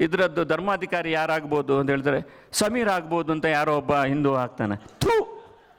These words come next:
ನಾಚಿಕೆ ಕೆಟ್ಟವರು. ಎಷ್ಟು ಬೇಸರ ಅಂದ್ರೆ ಇಂತಹ ಮನಸ್ಥಿತಿ. ಯಾ-, ಆ, ಧರ್ಮಕ್ಷೇತ್ರ ಯಾಕೆ ಅವರು ದಾಳಿ ಮಾಡ್ತಾರೆ? ಯಾವ, ಏನು, ಉಡುಪಿ, ಧರ್ಮಸ್ಥಳ ಅಂತಲ್ಲ, ಶಬರಿಮಲೆ,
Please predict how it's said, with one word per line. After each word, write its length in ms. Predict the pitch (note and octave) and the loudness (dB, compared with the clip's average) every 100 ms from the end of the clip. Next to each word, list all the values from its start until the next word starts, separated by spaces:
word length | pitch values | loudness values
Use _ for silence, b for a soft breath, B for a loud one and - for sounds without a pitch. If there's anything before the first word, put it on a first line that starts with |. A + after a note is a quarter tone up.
| - | -6
ನಾಚಿಕೆ 440 | D#2+ F2+ A#2 A2 | -6 -6 -8 -6
ಕೆಟ್ಟವರು. 540 | G#2 G#2+ G#2+ G2 G2+ - B B B | -4 -4 -4 -4 -6 -16 B B B
ಎಷ್ಟು 260 | D#4 - A3+ | -4 -4 -4
ಬೇಸರ 360 | E3 A3 - B3 | -2 -2 0 0
ಅಂದ್ರೆ 240 | F3+ A3+ A#3 B B B | 2 0 -2 B B B
ಇಂತಹ 520 | D#3+ B3+ - B3+ B3 | 0 0 0 2 2
ಮನಸ್ಥಿತಿ. 800 | A3+ G3+ B3 - A3+ F#3+ - - B B B - | 0 0 0 -2 -2 0 -2 -4 B B B -4
ಯಾ-, 360 | E3 - - D#3 C3 A2 - | -4 -6 -4 -2 -2 -2 -4
ಆ, 140 | - C3+ | -4 -4
ಧರ್ಮಕ್ಷೇತ್ರ 760 | D3 E3+ A3+ A3 A#3 A3+ G#3+ | -4 -2 -2 -4 -4 -2 0
ಯಾಕೆ 280 | F#3+ D#3+ G#3+ | 0 0 -2
ಅವರು 220 | G3 F3 | -2 0
ದಾಳಿ 180 | E3 F#3 | 0 0
ಮಾಡ್ತಾರೆ? 720 | E3+ D#3+ D3 C3+ C3 - - - C3 | -2 -2 -2 -4 -6 -18 -12 -2 0
ಯಾವ, 200 | C#3 C#3 B2+ A#2 A#2+ G#2+ | 2 0 0 0 0 0
ಏನು, 300 | A#2+ B2 C3 | 0 0 0
ಉಡುಪಿ, 480 | A#2 C3 D3 C#3+ C3 | 0 0 0 0 0
ಧರ್ಮಸ್ಥಳ 480 | A#2+ A#2 C#3+ - D3 | 0 -2 -2 -2 -4
ಅಂತಲ್ಲ, 320 | C#3 D3 C3 | -4 -4 -4
ಶಬರಿಮಲೆ, 880 | - A2+ A#2 C3+ C#3 C#3 C#3 C3+ - | -4 -4 -2 -2 0 0 -2 -6 -12